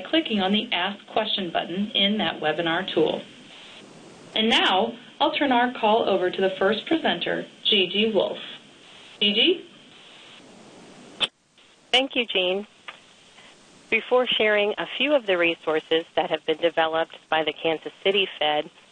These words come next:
Speaker 2: I'd first like to draw everyone's attention to our system-wide website where we're able to, or where we host all of our financial education, economic education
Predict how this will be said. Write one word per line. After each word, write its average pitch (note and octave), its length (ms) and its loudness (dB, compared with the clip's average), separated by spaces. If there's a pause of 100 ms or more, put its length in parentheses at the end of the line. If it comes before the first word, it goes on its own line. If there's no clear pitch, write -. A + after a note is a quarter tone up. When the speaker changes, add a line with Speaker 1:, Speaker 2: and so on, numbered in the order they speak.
(140)
Speaker 2:
I'd E3 140 -2 (120)
first C#4+ 280 2 (160)
like E3+ 260 4 (160)
to E3 300 2 (200)
draw D#3+ 220 2
everyone's F3 540 0
attention D#3+ 560 -2 (100)
to D#3 300 0
our D#3+ 160 0 (160)
system-wide E3+ 920 2 (1200)
website A#3 640 0 (420)
where F3 240 4
we're E3 160 2
able F#3 400 -2 (140)
to, E3+ 460 2
or D#3+ 100 2
where D#3+ 120 2
we D#3+ 160 -4
host F#3+ 520 2 (120)
all E3 540 4
of E3 200 -2
our D#3+ 460 0 (480)
financial F#3+ 720 2
education, E3+ 800 -4 (320)
economic F#3+ 540 0
education D#3 840 -2